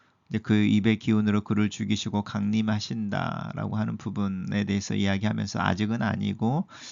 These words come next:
먼저 배교와 핍박과 이 적 그리스도가 나타나는 일들이 있게 될 것이다 라고 하는 부분입니다. 그리고 그들은 진리를 사랑을 받지 않고 구원을 받지 못하게 될 것이다.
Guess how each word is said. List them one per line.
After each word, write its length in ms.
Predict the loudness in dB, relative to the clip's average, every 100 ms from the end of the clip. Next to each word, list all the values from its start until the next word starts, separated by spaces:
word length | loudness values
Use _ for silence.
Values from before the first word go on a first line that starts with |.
| -6
먼저 360 | 0 2 4 2
배교와 520 | 4 2 4 2 2
핍박과 880 | 0 -6 -4 -4 -4 _ -2 0 0
이 100 | -2
적 240 | -2 -4 -2
그리스도가 440 | -2 -2 -2 -2
나타나는 600 | -2 -4 -2 -2 -2 -2
일들이 400 | -2 -2 0 0
있게 220 | 0 -2
될 180 | -2 -2
것이다 640 | -4 -6 -6 -8 -8 -8 -12 _
라고 240 | -4 -4 -4
하는 240 | -2 -2
부분입니다. 600 | -4 -4 -2 -4 -6 -8
그리고 220 | -2 0 2
그들은 420 | 2 2 2 -2 -6 -20 -20 _
진리를 420 | -2 2 4 2
사랑을 800 | 0 2 2 0 -4 -4 -2 0
받지 400 | 0 -2 -2 0
않고 600 | 0 0 -4 -2 -2 -2
구원을 340 | 0 0 0
받지 300 | 0 -4 -4
못하게 440 | -4 -2 0 0 0
될 160 | -2
것이다. 540 | -4 -6 -6 -6 -8